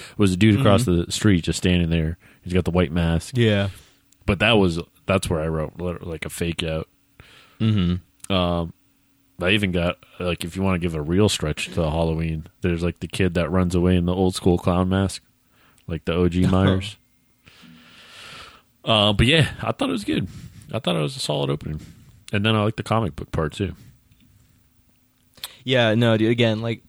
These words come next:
Speaker 2: seeing that, and it was so weird too because I kinda forget, uh, how,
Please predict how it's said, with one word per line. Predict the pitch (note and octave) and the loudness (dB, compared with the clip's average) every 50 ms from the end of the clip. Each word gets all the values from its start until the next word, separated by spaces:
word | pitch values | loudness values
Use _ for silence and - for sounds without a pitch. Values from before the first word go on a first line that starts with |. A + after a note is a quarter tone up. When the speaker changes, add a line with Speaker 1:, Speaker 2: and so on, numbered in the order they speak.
| - | -12
Speaker 2:
seeing | B2 - - C#3 D#3 E3+ E3 C#3 | -10 -4 -2 0 0 0 0 -2
that, | A#2+ - - | -4 -2 -2
and | - E3 D#3 | 0 0 2
it | C#3+ | 0
was | A#2+ - | 0 0
so | - - F#3 F3+ | 0 2 2 2
weird | C3 A2 C#3+ D3 A#2+ | 2 0 -2 -2 -4
too | - - C#3 C#3 | -2 -4 -4 -4
because | A#2 - - A#2 G#2+ | -4 -4 -6 -6 -6
I | A2+ | -6
kinda | - - D3+ D#3 C#3 - | -6 -4 -4 -4 -4 -4
forget, | - G2 F2 A2+ A2 A2+ G2+ - - _ _ | -6 -8 -6 -4 -2 -2 -2 -4 -6 _ _
uh, | - G#2 G2 F#2 F2 E2+ F2 G#2 - _ _ _ _ _ _ _ _ _ _ _ _ | -4 -2 -2 -2 -2 -4 -6 -10 -12 _ _ _ _ _ _ _ _ _ _ _ _
how, | - - A2+ G#2+ G#2+ G#2 G2+ G2 F#2+ F2+ - | -6 -2 0 2 2 2 2 0 0 -2 -4